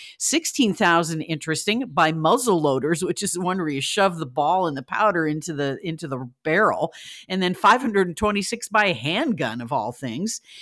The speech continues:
And they think that maybe bow hunting is becoming more popular 'cause bow season is October and November. This is when deer are on the move. The rutting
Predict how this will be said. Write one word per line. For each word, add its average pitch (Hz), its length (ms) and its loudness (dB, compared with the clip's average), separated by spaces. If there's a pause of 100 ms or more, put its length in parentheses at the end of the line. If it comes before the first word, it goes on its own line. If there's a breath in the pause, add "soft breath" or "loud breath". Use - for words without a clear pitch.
(260 loud breath)
And 226 160 2
they 233 120 2
think 370 340 -2
that 262 180 0
maybe 214 400 0
bow 165 320 2
hunting 233 380 0
is 156 140 2
becoming 185 440 0
more 156 160 2
popular 151 800 -2
'cause 185 160 0
bow 202 300 2
season 185 440 -2
is 151 160 0
October 180 520 -2
and 151 80 2
November. 139 420 0
This 165 220 -8
is 196 160 -6
when 160 160 2
deer 175 300 0
are 156 60 2
on 135 120 0
the 135 60 0
move. 208 420 0 (260 loud breath)
The 147 80 -6
rutting 156 300 0